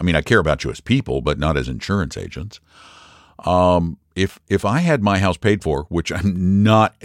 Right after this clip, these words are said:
gonna do with a two and a half percent mortgage, I,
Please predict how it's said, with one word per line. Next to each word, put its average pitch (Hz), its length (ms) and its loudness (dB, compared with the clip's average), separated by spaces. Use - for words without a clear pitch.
gonna 76 320 -2
do 71 380 0
with 71 220 -2
a 69 80 -2
two 107 200 2
and 78 100 0
a - 20 0
half 78 200 0
percent 78 320 -2
mortgage, 82 500 -2
I, - 160 -16